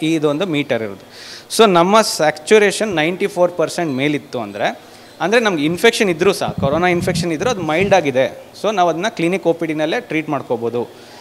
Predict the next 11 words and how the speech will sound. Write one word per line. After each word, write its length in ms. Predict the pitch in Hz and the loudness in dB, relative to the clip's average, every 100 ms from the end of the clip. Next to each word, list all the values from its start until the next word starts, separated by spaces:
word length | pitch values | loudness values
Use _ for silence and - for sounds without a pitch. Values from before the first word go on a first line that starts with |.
| - - | -8 0
So 160 | 180 | 2
unwanted 520 | 156 175 180 180 180 | 2 2 2 2 0
ಸಿ 160 | - 156 | 2 0
T 160 | 180 165 | 0 -2
scans, 680 | - 151 139 120 147 143 | -2 -4 -4 -2 0 0
unwanted 520 | 131 135 156 160 160 | -2 -2 0 2 0
blood 260 | 131 143 143 | 2 0 2
test 200 | 180 147 | 0 0
ಅವಶ್ಯ-, 220 | 139 139 143 | -2 -2 -2
ಅವಶ್ಯಕತೆ 460 | 147 160 147 135 | -2 -2 -2 -4
ಇಲ್ಲ. 120 | 117 | -4